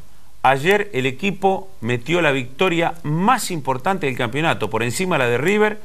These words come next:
porque Newell's, con todos los problemas que tiene, que no es necesario que los, se los enumere, si perdía ayer después del bochorno de Arena da Baixada y con el horizonte de Boca en la Bombonera, podía entrar cuesta abajo en la rodada, y cuando los equipos entran cuesta abajo en la rodada,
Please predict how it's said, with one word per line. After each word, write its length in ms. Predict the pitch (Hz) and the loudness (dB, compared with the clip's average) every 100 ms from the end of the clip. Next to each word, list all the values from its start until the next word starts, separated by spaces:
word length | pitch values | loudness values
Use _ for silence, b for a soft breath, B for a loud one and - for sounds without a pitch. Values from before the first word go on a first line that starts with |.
| B B B B | B B B B
porque 320 | 127 120 143 | 0 2 2
Newell's, 360 | 156 123 85 - | 4 2 -2 -6
con 220 | 107 104 | -4 0
todos 220 | 165 180 | 0 0
los 80 | 143 | 0
problemas 400 | 123 127 139 123 | -2 -2 -2 -2
que 120 | 110 | -4
tiene, 300 | 107 117 101 | -2 -2 -2
que 80 | 98 | -2
no 120 | 110 | -2
es 60 | 123 | -2
necesario 540 | 110 101 107 123 113 | -4 -4 -2 -2 -2
que 80 | 104 | -2
los, 180 | 95 - | -4 -4
se 140 | 95 | -2
los 220 | 95 85 | -2 -2
enumere, 560 | 98 98 131 175 190 196 B B B B B - | -4 -2 0 2 0 -2 B B B B B -8
si 300 | - - 131 | -2 0 2
perdía 380 | 127 135 175 170 | 2 2 4 2
ayer 280 | - 123 | 4 2
después 300 | 104 98 139 | 0 0 0
del 140 | 127 113 | 2 2
bochorno 800 | 117 113 165 180 175 165 165 - | 0 0 2 2 2 0 0 -4
de 160 | 107 110 | 0 2
Arena 280 | 131 135 | 2 2
da 120 | 117 113 | 0 0
Baixada 640 | 110 104 107 85 82 82 b b b | 0 0 2 0 -2 -10 b b b
y 120 | 127 | -4
con 180 | - 123 | 0 0
el 120 | 113 | 2
horizonte 540 | 117 117 - 180 170 131 | 0 -2 0 0 0 0
de 100 | 110 | 0
Boca 320 | 139 160 120 | 0 0 -4
en 80 | 107 | -2
la 80 | 98 | -2
Bombonera, 640 | 104 101 123 175 156 110 | -2 -2 0 2 0 0
podía 320 | 110 120 143 | -2 -2 -2
entrar 360 | 127 131 147 135 | -2 0 0 -2
cuesta 360 | 151 165 156 | -4 -4 -2
abajo 300 | 120 147 - | 0 0 -2
en 60 | 117 | -2
la 100 | 135 | 0
rodada, 540 | 120 123 135 139 - - | 0 2 2 2 -2 -8
y 80 | 101 | -6
cuando 300 | 113 107 107 | -4 -2 -4
los 180 | 98 | -4
equipos 400 | 98 127 135 120 | -6 -6 -4 -4
entran 300 | 127 123 113 | -4 -4 -4
cuesta 260 | 95 98 98 | -4 -4 0
abajo 280 | 110 127 110 | 0 0 -2
en 40 | |
la 80 | 98 | -4
rodada, 540 | 92 113 131 131 131 | 0 2 2 2 0